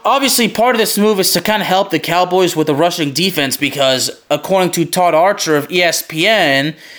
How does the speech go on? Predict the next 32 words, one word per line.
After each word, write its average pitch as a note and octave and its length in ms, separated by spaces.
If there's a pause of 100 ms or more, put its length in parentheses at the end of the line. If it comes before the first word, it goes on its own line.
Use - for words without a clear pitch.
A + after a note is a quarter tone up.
(260)
the D#3 140
Dallas F3+ 280
Cowboys F#3+ 520
rushing G#3 320
defense D3+ 340
has C#3 140
allowed D#3 420
one F#3 200
hundred A3 240
seventeen G#3 500
or E3+ 100
more F#3+ 300
rushing F#3 400
yards F#3 420
in D#3+ 180
five G3 520
games G3 340
so F3+ 160
far E3 240
this C#3+ 160
season. F3+ 460 (560)
And D3 140
to E3+ 80
further G#3+ 380
elaborate, C3 840 (300)
the C3+ 120
Dallas E3+ 320
Cowboys D#3+ 520
rushing F3+ 420
defense D3 540
is D#3 200
ranked E3+ 440